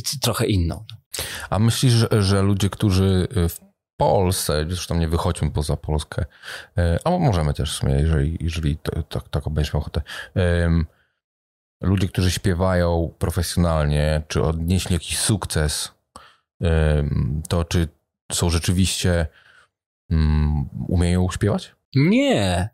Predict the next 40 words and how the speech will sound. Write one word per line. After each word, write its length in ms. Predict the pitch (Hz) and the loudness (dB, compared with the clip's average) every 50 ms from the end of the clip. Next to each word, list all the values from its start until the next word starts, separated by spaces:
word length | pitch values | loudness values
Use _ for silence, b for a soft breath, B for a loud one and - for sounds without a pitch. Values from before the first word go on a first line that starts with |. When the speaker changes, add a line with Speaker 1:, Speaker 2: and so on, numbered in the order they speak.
| _ _ _ | _ _ _
Speaker 1:
nie, 320 | 131 156 202 226 220 165 | 4 4 4 4 2 2
zawsze 380 | 120 160 180 196 - - 175 147 | 2 2 2 0 0 2 2 4
jest, 300 | 135 120 104 - - - | 4 2 2 0 2 2
y, 100 | 117 104 | 2 2
coś, 200 | - - 131 - | 2 0 0 0
co 120 | - - | 0 -2
trzeba 260 | 123 - - 135 143 151 | 0 0 0 0 0 2
zrobić. 520 | 175 196 170 104 85 87 - - - B B B B B B B B B B B | 2 2 2 2 0 -2 -2 -2 -4 B B B B B B B B B B B
Speaker 2:
Znaczy 180 | 127 120 - 139 | 2 4 4 2
Speaker 1:
To 60 | 123 | 4
s- 40 | - | 4
Speaker 2:
tak, 180 | - 131 - | 2 2 2
nie 60 | 131 | 2
wiadomo, 340 | 123 143 143 143 113 98 87 | 2 4 4 4 4 4 4
że 100 | 82 85 | 4 2
zawsze 360 | 80 90 82 80 - - - | 2 2 0 0 0 0 0
można 300 | 78 78 82 80 80 80 | 2 2 2 2 0 0
zrobić 300 | 73 76 76 73 76 - | 0 0 0 0 -2 -2
coś 160 | - 82 - 123 | -2 0 0 4
Speaker 1:
Mhm. 180 | 120 113 151 | 4 4 4
Speaker 2:
lepiej. 260 | 185 - 62 62 64 | 4 2 -2 -2 -4
To, 120 | - - 71 | -4 -2 0
y, 460 | - - - - - - - - 71 | 2 2 0 0 -2 -2 0 0 0
zawsze 260 | 90 107 107 - - - - | 0 0 0 -2 -4 -4 -4
ma 60 | 104 | -2
się 160 | - 104 90 | 0 0 0
do 100 | 85 90 | 0 0
czegoś 180 | - 90 85 - | 0 0 -2 0
przypierdolić, 760 | - - - - 76 73 - 82 73 67 65 - - - - | 0 -2 0 0 0 -2 0 0 0 0 0 -2 0 0 0
<laughs> 0 | |
jednym 280 | 110 98 98 95 87 | 2 2 2 2 2
słowem. 400 | 85 - - 92 78 69 71 76 B B B B B B B | 0 0 0 0 0 0 -2 -4 B B B B B B B
Ale 200 | 82 92 95 98 | 0 0 2 2
bardziej 240 | 95 110 110 113 107 | 2 2 2 2 2
chodzi 240 | - 127 110 110 117 | 2 2 4 4 4
mi 80 | 120 | 4
o 60 | 120 | 4
to, 140 | 110 - 135 | 2 2 2
wiesz, 280 | 127 127 107 95 90 87 | 2 4 4 4 2 2
że, 300 | 85 92 98 95 98 | 2 2 2 2 2